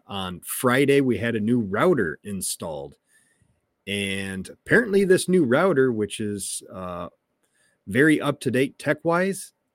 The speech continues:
is incompatible with my laptop. Uh, w-, it, my laptop could not find this new network 'cause it, it's ten years old <laughs> almost. And apparently that is outdated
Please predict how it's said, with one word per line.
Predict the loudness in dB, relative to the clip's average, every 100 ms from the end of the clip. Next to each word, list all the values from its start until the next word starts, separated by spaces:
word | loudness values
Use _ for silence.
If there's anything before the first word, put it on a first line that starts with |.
| _
is | -8 -6 -6 0
incompatible | 0 2 0 0 2 2 2 -2 -6 _ _
with | -10 -6
my | -4 -4 -6 -8
laptop. | -2 0 -2 -6 -10 -10 _ _ _ _ _ -20 _ -20 -20 _
Uh, | -10 -10
w-, | -6 -2 -4 -4
it, | -8 -6
my | -6 -2
laptop | -2 -2 -2 -4 -4 _ _
could | -6 -2
not | -2 -2
find | -8 -2 0 0 0
this | 0 0
new | -2 0
network | 0 -2 -2 -2 -2 -4 -14 _
'cause | -12 -12 -14 _ _
it, | -10 -10 -8
it's | -10 -8 -10 -12 -10
ten | -4 0
years | 2 2 2
old | 0 0 -2 -8 _
<laughs> | _ _
almost. | 2 6 6 4 0 -6 -18 _ _ _ _
And | -6
apparently | -2 0 0 2
that | 2 2
is | 2 0
outdated | -4 -4 -4 -6 -4 0 -2 -2